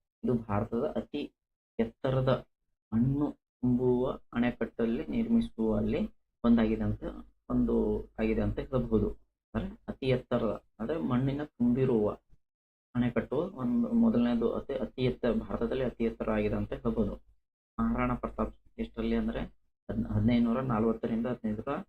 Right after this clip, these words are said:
ತೊಂಬತ್ತೇಳು ರಷ್ಟು ಗೌರವಯುತವಾಗಿ ಏನ್ ಮಾಡಿದ್ರು, ಹೆ-, ಹೆಸರಿಸಲಾದ ಜಲಾಶಯ. ಅಂದ್ರೆ ಆವಾಗ ರಾಣಾ, ಮಹಾರಾಣಾ ಪ್ರತಾಪರಲ್ಲೇ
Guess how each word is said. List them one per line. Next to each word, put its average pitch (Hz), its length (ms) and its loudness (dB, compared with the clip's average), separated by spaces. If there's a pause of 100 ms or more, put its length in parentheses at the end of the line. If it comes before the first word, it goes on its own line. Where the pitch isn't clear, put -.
(300)
ತೊಂಬತ್ತೇಳು 117 1040 2 (720)
ರಷ್ಟು 156 560 -4
ಗೌರವಯುತವಾಗಿ 117 720 0
ಏನ್ 113 120 0
ಮಾಡಿದ್ರು, 107 300 -2
ಹೆ-, 110 360 0
ಹೆಸರಿಸಲಾದ 110 1000 -2 (440)
ಜಲಾಶಯ. 110 440 0 (120)
ಅಂದ್ರೆ 139 280 -4
ಆವಾಗ 123 480 -4
ರಾಣಾ, 117 500 0
ಮಹಾರಾಣಾ 117 500 0
ಪ್ರತಾಪರಲ್ಲೇ 113 760 -4